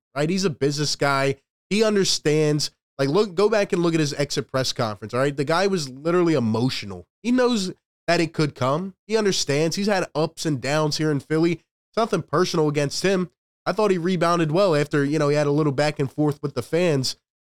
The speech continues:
Um, but something has to give. Something has to give. Maybe you have to package the, the twenty-third pick along with that to get it off. I don't know what's gonna happen.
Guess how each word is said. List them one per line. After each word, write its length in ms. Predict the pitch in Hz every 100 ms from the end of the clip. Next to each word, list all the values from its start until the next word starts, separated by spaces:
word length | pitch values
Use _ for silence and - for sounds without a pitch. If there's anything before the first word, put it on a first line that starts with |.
| _
Um, 440 | 131 127 123 120 - _ _ _ -
but 120 | 139
something 260 | - 214 202
has 220 | 175 180
to 100 | -
give. 280 | 165 196 - _ -
Something 300 | 147 151 170
has 260 | 160 160 160
to 100 | 143
give. 240 | 143 156
Maybe 180 | 147 165
you 80 | 170
have 200 | 160 160
to 60 | -
package 540 | - 156 160 156 -
the, 260 | 139 131 - _ _ -
the 60 | 110
twenty-third 640 | - 165 165 165 165 151
pick 200 | - 160
along 420 | 135 131 147 175 170
with 180 | 165
that 260 | 160 156 151
to 60 | 135
get 160 | 147
it 100 | 139
off. 260 | 151 151 - _ _ _
I 100 | 175
don't 160 | 185 180
know 160 | 160 151
what's 200 | 147 -
gonna 180 | 143
happen. 480 | 131 143 143 143 135